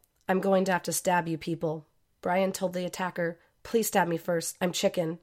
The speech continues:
I can't stand to see her stabbed." "I'll do just that," said the man as he pulled the foot-long knife from his belt and began stabbing Brian in the back, while Cecilia watched and screamed in horror. Brian says, "I'm laying on my stomach. Put yourself in my shoes.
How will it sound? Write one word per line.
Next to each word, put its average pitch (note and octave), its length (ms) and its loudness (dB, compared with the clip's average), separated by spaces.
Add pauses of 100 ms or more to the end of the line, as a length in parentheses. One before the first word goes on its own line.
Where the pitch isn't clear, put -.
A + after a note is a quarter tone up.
(100)
I F#3 80 0
can't - 240 -4
stand F#3 300 0
to D#3+ 60 -4
see F3 200 -2
her D#3+ 160 -6
stabbed." E3 540 -2 (280)
"I'll F3+ 80 2
do E3+ 200 -2
just E3 260 -2
that," D#3+ 260 -2 (240)
said F3 200 -4
the E3+ 40 -6
man E3 300 -4
as F#3+ 180 -8
he F3+ 80 -6
pulled F#3+ 240 -6
the F#3 100 -10
foot-long F#3+ 520 -2
knife F#3 180 -2
from F3 160 -4
his E3+ 160 -6
belt E3+ 320 0
and F3 100 -4
began F3 360 -4
stabbing F3+ 420 0
Brian F3 380 0
in E3+ 80 -2
the E3+ 80 -4
back, F3 420 -2 (220)
while F3+ 140 -2
Cecilia F#3+ 520 0
watched - 480 0
and F3+ 140 -4
screamed E3+ 480 -2
in E3+ 60 -4
horror. D#3+ 460 -4 (280)
Brian F#3 300 2
says, E3+ 420 0 (500)
"I'm G3 160 2
laying G#3 220 4
on G#3 100 2
my G3+ 80 0
stomach. G3 500 0 (100)
Put - 160 -4
yourself G3+ 360 0
in F#3+ 80 0
my F3 160 -2
shoes. E3 540 -6